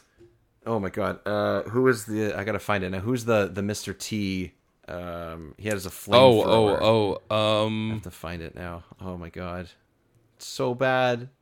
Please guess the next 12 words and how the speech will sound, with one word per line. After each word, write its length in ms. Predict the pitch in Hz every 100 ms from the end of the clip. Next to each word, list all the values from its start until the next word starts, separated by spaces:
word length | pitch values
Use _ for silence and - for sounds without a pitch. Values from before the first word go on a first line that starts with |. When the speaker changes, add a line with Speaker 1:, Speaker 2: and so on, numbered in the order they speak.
| _
Speaker 1:
so 260 | _ - 175
bad. 500 | 202 202 202 190 185 - _ _ _ _ _ _ _ _ _ _
Not 240 | - 110 -
Tank 320 | 101 101 -
Bro. 120 | 92
Speaker 2:
Oh, 200 | 82 85 92
why 80 |
am 80 | 98
I 120 | 92 87 _ _ _ -
blanking? 460 | 85 90 - 80 -
Is 160 | 104 113
it? 340 | 120 107 -